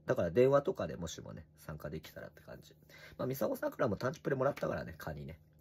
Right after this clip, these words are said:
うん。ありがとうございます。またね。じゃあちょっとお会いしましょう。さよなら。ありがとう。またね。じゃあね。はい。今日もお誕生日パーティー。だから今日も誕生日配信。つってんだろ、バカ野郎てめえ。め-、おい。な。バイバイ。またね。はい。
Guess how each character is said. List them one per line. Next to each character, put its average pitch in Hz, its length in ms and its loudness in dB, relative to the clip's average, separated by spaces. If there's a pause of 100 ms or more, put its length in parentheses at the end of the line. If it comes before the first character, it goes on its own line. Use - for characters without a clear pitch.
(260)
う - 20 -8
ん。 76 40 -8
あ - 20 -8
り 64 60 -12 (400)
が - 80 -8
と - 20 -2
う - 0 -
ご 90 60 -2
ざ - 100 -10
い - 20 -10
ま - 60 -8
す。 - 240 -18
ま 107 120 0
た 120 140 2
ね。 - 160 -10 (600)
じ - 80 0
ゃ 131 40 8
あ - 20 -2
ち - 60 6
ょ 156 40 6
っ - 20 4
と 110 160 4 (140)
お 101 120 6
会 98 80 8
い - 20 4
し 101 40 -6
ま - 0 -
し - 0 -
ょ - 20 -4
う。 - 40 -4
さ - 120 2
よ 104 60 4
な 104 120 2
ら。 98 200 -2
あ - 60 0
り 110 60 6
が 104 60 4
と - 120 -10
う。 - 80 -20
ま 95 100 0
た 98 140 -2
ね。 90 120 -8
じ - 100 -2
ゃ 104 40 4
あ - 20 2
ね。 80 380 -4
は 85 280 -2
い。 - 60 -10 (320)
今 175 100 10
日 160 60 2
も 117 80 6
お 98 40 4
誕 104 160 6
生 104 100 0
日 101 60 0
パ 104 100 0
ー - 40 0
テ 80 40 -6
ィ - 20 -12
ー。 - 20 8
だ 107 100 10
か 95 80 6
ら 82 120 -4
今 185 100 8
日 - 20 6
も 110 60 4
誕 110 120 6
生 113 60 0
日 113 60 4
配 92 100 0
信。 - 100 -12
つ - 100 -8
っ - 40 -10
て 370 140 6
ん - 20 6
だ - 80 12
ろ、 - 60 6
バ 92 140 0
カ 87 60 -2
野 87 60 0
郎 85 60 -4
て 87 140 -2
め 80 100 -4
え。 76 180 -8 (100)
め-、 95 120 2 (200)
お 78 140 -8
い。 - 40 -4 (360)
な。 82 180 -6 (260)
バ 110 120 4
イ - 20 6
バ 82 80 0
イ。 - 20 -2
ま 98 120 0
た 107 80 4
ね。 80 120 -4
は - 80 -6
い。 - 120 -14